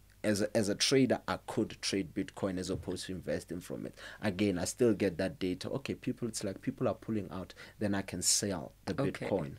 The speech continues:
Speaker 2: I get
Speaker 1: on my
Speaker 2: that.
Speaker 1: trading platform.
Speaker 2: Yeah.
Speaker 1: Or, like, now Bitcoin is going up. You could buy Bitcoin. You can buy, like, I just bought, um, Ripples a couple of weeks ago, right?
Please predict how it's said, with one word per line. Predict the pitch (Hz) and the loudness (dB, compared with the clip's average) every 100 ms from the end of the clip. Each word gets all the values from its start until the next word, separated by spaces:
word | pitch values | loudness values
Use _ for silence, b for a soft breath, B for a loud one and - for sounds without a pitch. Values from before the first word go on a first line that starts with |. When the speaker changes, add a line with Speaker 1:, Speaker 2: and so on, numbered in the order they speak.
| - | -6
Speaker 2:
I | 92 | -4
get | - 127 | -2 0
Speaker 1:
on | 95 | 2
my | 92 | 2
Speaker 2:
that. | 90 | 2
Speaker 1:
trading | - 101 92 87 | 2 2 2 -2
platform. | - - - 80 76 | -4 -6 -6 -10 -2
Speaker 2:
Yeah. | - 127 | 4 6
Speaker 1:
Or, | 107 - - - - | 6 2 -10 -20 -6
like, | 98 95 101 | 0 0 0
now | 104 101 | 0 0
Bitcoin | 104 - - 101 | 0 -2 -2 -2
is | 92 - | -2 -2
going | 98 95 95 - | 0 0 -2 -2
up. | 113 - B B B | -4 -6 B B B
You | 95 | -10
could | - 92 85 | -4 -4 0
buy | 104 101 98 - | 2 2 2 0
Bitcoin. | 107 95 - 85 85 | -2 -4 -4 -4 -4
You | |
can | 85 98 | -2 -4
buy, | 87 98 98 95 - | -2 0 2 2 0
like, | 92 98 | -2 -2
I | |
just | 90 101 92 87 | 0 -2 -2 -2
bought, | 95 92 - | 0 0 -4
um, | 92 87 87 73 - | -4 -4 -4 -4 -2
Ripples | 104 98 98 95 - | -2 0 -2 -2 -4
a | - | -8
couple | - 98 - 92 | -6 -6 -6 -6
of | 82 | -4
weeks | 92 - | -6 -4
ago, | 92 80 73 - B B | -6 -4 -6 -8 B B
right? | - 85 90 | -4 0 0